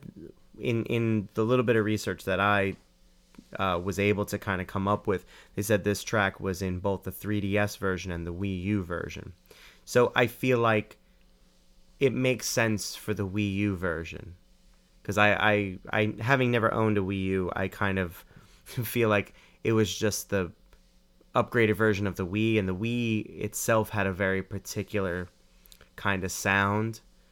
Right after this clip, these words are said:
Um, and so I feel like that track fits in, the trophies, uh, shop track fits in with the Wii U, and it, as though, you know, when you hear things like, um, you know, you hear a song off of Pink Floyd's Dark Side of the Moon, you go,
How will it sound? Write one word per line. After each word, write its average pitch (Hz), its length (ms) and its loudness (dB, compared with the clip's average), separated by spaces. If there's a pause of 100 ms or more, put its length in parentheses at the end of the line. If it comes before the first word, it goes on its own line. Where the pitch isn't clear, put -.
(360)
Um, 90 540 0
and 104 120 -2
so 123 80 4
I 113 60 6
feel 139 280 4
like 113 260 2
that 104 180 2
track 98 380 0
fits - 380 -4
in, 101 460 -2
the 92 100 -6
trophies, 104 680 -2
uh, 92 220 -4
shop 92 400 -4
track 92 340 -2 (260)
fits - 320 -2
in 113 160 2
with 104 180 -2
the 101 100 -4
Wii 98 380 -2
U, 95 400 0
and 87 120 -6
it, 87 140 -8 (1000)
as 101 260 -4
though, 107 500 2 (480)
you 135 120 6
know, 123 140 6
when 110 140 4
you 113 100 2
hear 110 180 2
things 104 320 -2
like, 95 320 -2
um, 87 380 -4 (1000)
you 110 140 -2
know, 104 80 0
you 98 100 0
hear 120 140 4
a 110 40 2
song 110 300 2
off 98 200 -2
of - 120 -14
Pink 104 200 -2
Floyd's 92 300 -4
Dark 95 200 0
Side 92 160 -2
of 87 60 -2
the 87 40 -4
Moon, 90 220 -4
you 85 80 -6
go, 82 240 -4